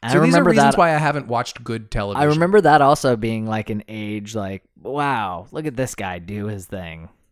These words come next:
Speaker 2: Yeah, he's supposed to seem like a cool outlaw.
Speaker 1: Right.
Speaker 2: And actually, he's an asshole to everybody.
Speaker 1: Uh-huh.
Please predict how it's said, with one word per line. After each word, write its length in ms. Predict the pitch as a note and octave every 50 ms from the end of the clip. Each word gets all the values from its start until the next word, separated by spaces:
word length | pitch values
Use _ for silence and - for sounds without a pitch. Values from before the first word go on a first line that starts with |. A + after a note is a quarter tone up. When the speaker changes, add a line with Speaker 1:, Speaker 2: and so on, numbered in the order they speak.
| _ _ _ _ _
Speaker 2:
Yeah, 160 | F4+ - -
he's 160 | - D#3 D#3+
supposed 260 | - - - F#3 - -
to 40 | F#3+
seem 200 | - - F#3+ F#3+
like 160 | D#3+ C3+ -
a 60 | B2+
cool 240 | B2+ - - F3+ E3
outlaw. 440 | - C#3+ F3 F3+ - B2 G#2+ G2+ G2+
Speaker 1:
Right. 320 | A2 G#2 F#2 F2 D#2 - - - _
Speaker 2:
And 140 | - C3 C3+
actually, 240 | C3+ D3+ - D#3+ D3+
he's 120 | D#3+ D3+ D#3+
an 60 | D3
asshole 420 | C3+ C#3+ E3+ - - - A#2 F#2+ F#2
to 140 | - -
everybody. 380 | - G#2+ G#2 G2 F#2 F#2+ F2+ -
Speaker 1:
Uh-huh. 360 | A#2 G#2+ G2 G#2 G2+ F#2+ F#2+